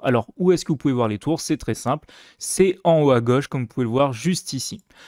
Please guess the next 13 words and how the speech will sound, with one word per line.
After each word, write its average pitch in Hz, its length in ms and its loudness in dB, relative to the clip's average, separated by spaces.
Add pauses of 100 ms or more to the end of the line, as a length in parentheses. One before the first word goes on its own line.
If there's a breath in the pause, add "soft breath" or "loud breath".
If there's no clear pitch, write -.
(320 loud breath)
Suite 220 320 0
à 190 100 4
ça, 208 320 4
vous 180 140 -2
pouvez 180 180 2
constater 170 520 0
que - 120 -4
le 143 340 4
boss 156 300 2
se - 240 -8 (300)
donne 143 440 0
des 123 200 0
buffs 139 460 2